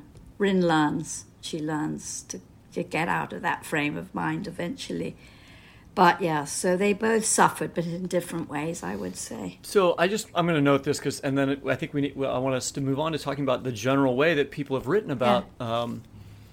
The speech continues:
Speaker 2: these wars in Iraq and Afghanistan since, uh, two thousand and one. But a lot of talk has been given lip service, not, uh,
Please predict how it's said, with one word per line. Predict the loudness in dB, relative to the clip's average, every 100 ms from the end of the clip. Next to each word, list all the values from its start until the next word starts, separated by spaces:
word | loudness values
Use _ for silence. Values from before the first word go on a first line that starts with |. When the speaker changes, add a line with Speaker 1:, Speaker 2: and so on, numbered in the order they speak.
| -20 -20 -14 -4
Speaker 2:
these | -2 0
wars | 0 0 -2
in | -2
Iraq | -2 -2 -2
and | -4
Afghanistan | -6 -6 -6 -6 -6 -8 -8 -6
since, | -6 -6 -6 -6 -8 -10 -18 -20 -14
uh, | -10 -8 -8
two | -8
thousand | -6 -4 -4
and | -6 -2
one. | -2 -2 -6 -14 -20 -20 0
But | 4 4 2 -16 -4 2
a |
lot | 8 8 8
of |
talk | 6 4 4
has | -2
been | -2 -4 -6 -12 -20 -18 -16 -14 -6
given | 0 0 0 -4 -8 -2
lip | 0
service, | 2 2 0 0 -4 -4
not, | -4 -4 -12 -20
uh, | -8